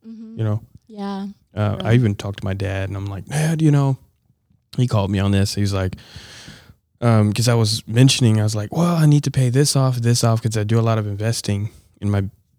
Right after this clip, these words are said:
Speaker 2: businesses, and, um, and I was like, "Well, I need to pay this off, that, and the other." And he's like, "Are you managing your debt well?" I was like, "Yeah." He's like, "Well, okay. Well, don't forget to live, you know,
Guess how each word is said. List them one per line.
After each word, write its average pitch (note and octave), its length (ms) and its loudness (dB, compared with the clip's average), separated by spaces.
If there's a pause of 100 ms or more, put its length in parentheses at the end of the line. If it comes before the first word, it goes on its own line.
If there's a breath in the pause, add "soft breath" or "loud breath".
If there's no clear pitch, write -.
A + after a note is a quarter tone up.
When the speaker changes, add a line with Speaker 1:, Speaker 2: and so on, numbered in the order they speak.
Speaker 2:
businesses, A2+ 560 4
and, F#2+ 340 0 (600 loud breath)
um, F#2+ 520 -2 (640)
and G#2+ 140 -6
I - 20 -8
was G#2 140 -6
like, - 160 -14
"Well, D3+ 100 -2
I E3 60 -2
need D#3 120 -2
to D3+ 60 -10
pay C3 140 -4
this B2 200 -4
off, A#2+ 200 -4
that, A#2+ 180 -4
and A#2 80 -6
the A2+ 120 -4
other." A2 320 -2 (420)
And C3 120 2
he's C#3 180 4
like, B2 200 2
"Are B2+ 140 4
you B2 80 6
managing B2+ 440 2
your G#2+ 120 2
debt A2+ 260 2
well?" G#3+ 240 2
I G#3+ 40 -2
was D#3 180 -4
like, A#2 120 -6
"Yeah." D#3+ 320 0
He's G#2+ 180 -4
like, G#2+ 140 -6
"Well, A2 180 -4
okay. A2 360 -4 (760 soft breath)
Well, A2+ 680 2 (140)
don't A2+ 140 -2
forget C#3 240 0
to - 80 0
live, A#2 460 2 (220)
you A#2 120 2
know, A#2 220 2